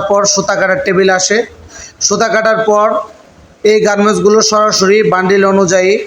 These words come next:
আয়রন টেবিলে যায় এবং সেইখান থেকে আয়রন, প্রপারলি আয়রন করে বান্ডিল অনুযায়ী আয়রন রেখে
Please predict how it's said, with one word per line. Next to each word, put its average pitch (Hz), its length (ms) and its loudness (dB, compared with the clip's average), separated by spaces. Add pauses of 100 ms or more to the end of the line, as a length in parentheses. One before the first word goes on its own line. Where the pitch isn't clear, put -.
(380)
আয়রন 190 360 0
টেবিলে 190 320 2
যায় 170 280 0 (420)
এবং 180 220 0
সেইখান 214 520 0
থেকে 196 460 0 (600)
আয়রন, 214 500 2 (280)
প্রপারলি 214 480 0
আয়রন 196 460 0
করে 196 300 2
বান্ডিল 180 440 2
অনুযায়ী 196 360 2
আয়রন 180 320 0
রেখে 180 480 -2